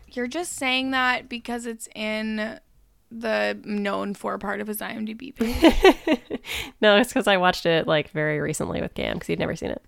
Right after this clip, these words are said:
Speaker 1: I love that movie. Did you know that
Speaker 2: <laughs>
Speaker 1: Abigail Breslin, who plays the little girl, is my
Speaker 2: Is the one who
Speaker 1: celebrity
Speaker 2: looks like you?
Speaker 1: lookalike? Yeah.
Speaker 2: Yes. <laughs>
Speaker 1: We've talked about it on this podcast, haven't we?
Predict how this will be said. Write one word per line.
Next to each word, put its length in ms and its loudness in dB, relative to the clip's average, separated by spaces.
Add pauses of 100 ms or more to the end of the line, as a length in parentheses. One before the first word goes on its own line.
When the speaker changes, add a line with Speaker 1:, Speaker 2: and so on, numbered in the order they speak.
(260)
Speaker 1:
I 120 -2
love 320 -2
that 220 -4
movie. 560 -6 (240)
Did 200 -6
you 60 -2
know 60 2
that 220 2
Speaker 2:
<laughs> 40 0
Speaker 1:
Abigail 460 0
Breslin, 440 -4
who 80 -2
plays 260 -6
the 80 -6
little 200 -4
girl, 320 -6
is 160 -8
my 300 -4
Speaker 2:
Is 100 -4
the 80 -2
one 160 0
who 80 -2
Speaker 1:
celebrity 100 0
Speaker 2:
looks 120 0
like 100 0
you? 80 -4
Speaker 1:
lookalike? 380 0 (160)
Yeah. 320 -10
Speaker 2:
Yes. 320 -10 (200)
<laughs> 200 -4
Speaker 1:
We've 120 0
talked 240 2
about 160 6
it 80 0
on 200 4
this 160 -2
podcast, 540 2
haven't 360 6
we? 140 4